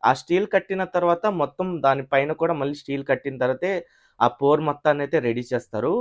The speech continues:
Already ఇక్కడ మీరు చూడొచ్చు, ఇది వచ్చేసి పోర్ నెంబర్ ఫోర్టీన్ అనమాట.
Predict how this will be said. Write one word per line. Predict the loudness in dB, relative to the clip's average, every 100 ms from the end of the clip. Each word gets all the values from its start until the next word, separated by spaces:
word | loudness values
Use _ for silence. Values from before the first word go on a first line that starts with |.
| -4 2
Already | 4 6 4
ఇక్కడ | 0 -2
మీరు | -2 -2
చూడొచ్చు, | 0 0 0 -2
ఇది | 0
వచ్చేసి | -2 -2 -4 -2 -6 -6 _ _ 4
పోర్ | 6 6
నెంబర్ | 4 0 -2
ఫోర్టీన్ | 0 0 2 0
అనమాట. | 0 -2 0